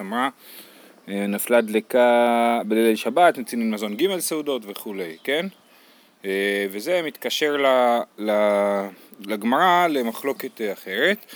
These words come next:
"תנו רבנן, כמה סעודות חייב אדם לאכול בשבת?" שלוש. "רבי חידקא אומר ארבע." כן, יש מחלוקת, האם צריך לאכול שלוש סעודות בשבת?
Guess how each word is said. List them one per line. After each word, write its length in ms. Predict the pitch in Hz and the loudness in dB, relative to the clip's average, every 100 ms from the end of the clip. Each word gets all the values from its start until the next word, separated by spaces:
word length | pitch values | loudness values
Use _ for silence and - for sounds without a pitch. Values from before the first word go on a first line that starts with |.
| - - - | -20 -20 -2
"תנו 220 | 165 151 | 4 4
רבנן, 380 | 117 104 104 123 | 4 2 0 -2
כמה 220 | 185 202 | 0 -2
סעודות 340 | 196 160 170 - | -2 -2 -2 0
חייב 260 | 156 151 | 2 2
אדם 260 | 143 156 151 | 4 2 4
לאכול 240 | 127 143 | 0 0
בשבת?" 640 | 131 123 101 92 107 160 - - _ _ | -2 -2 -4 0 0 0 -4 -20 _ _
שלוש. 500 | - 151 135 95 - - - _ | -2 2 4 2 -2 -16 -20 _
"רבי 220 | 98 104 107 | -8 -6 -2
חידקא 340 | 190 180 180 | -2 -2 -2
אומר 260 | 175 202 160 | 0 -2 0
ארבע." 420 | 127 110 98 87 - - | 4 4 2 -6 -10 -10
כן, 140 | 190 | -6
יש 140 | 196 185 | -6 -6
מחלוקת, 400 | - 196 170 156 | -2 -2 -2 -6
האם 100 | 151 | -6
צריך 200 | 151 156 | -4 -2
לאכול 380 | 139 123 - 123 | -4 -4 -4 -4
שלוש 300 | - 120 - | -4 -4 -4
סעודות 260 | 214 208 | -4 -4
בשבת? 420 | 214 214 226 240 | -4 0 0 0